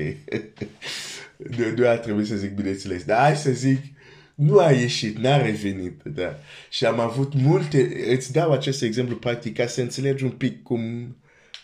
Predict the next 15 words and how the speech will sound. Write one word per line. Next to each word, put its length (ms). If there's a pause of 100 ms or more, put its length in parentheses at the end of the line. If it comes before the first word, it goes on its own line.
(100)
mintea 480
mea 140
de 160
copil 340
funcționa. 640 (320)
Și 440 (320)
multe 480
lucruri 420
nu 100
le-am 220
văzut, 480
pur 160
și 140
simplu. 640 (1160)
Ehm, 680